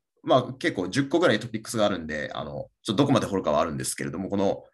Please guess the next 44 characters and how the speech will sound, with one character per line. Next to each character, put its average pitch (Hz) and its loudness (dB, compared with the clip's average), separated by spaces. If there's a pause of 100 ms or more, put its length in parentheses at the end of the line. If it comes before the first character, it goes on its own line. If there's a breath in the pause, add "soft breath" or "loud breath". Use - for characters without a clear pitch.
(140 loud breath)
成 170 4
功 165 6
す 165 2
る 156 4
サ 160 2
ー 131 8
ビ 95 -2
ス - -6
を、 69 -12 (480)
に - -8
必 - 0
要 120 8
な 110 6
チ 127 0
ェ 123 -4
ッ - -10
ク 135 -4
シ 113 4
ー - -2
ト 87 -4
っ - -14
て 76 -8
い - -6
う 73 -8
の 65 -8
が、 60 -4
ま 71 -2
あ、 - -12
あ - -8
の、 53 -10
記 - -8
事 71 -6
と 80 -6
し - 0
て - -2
あ 78 0
る 80 -4
ん 71 -6
で 64 -6
す - -4
け 67 -6
れ 69 -6
ど 80 -4
も、 120 2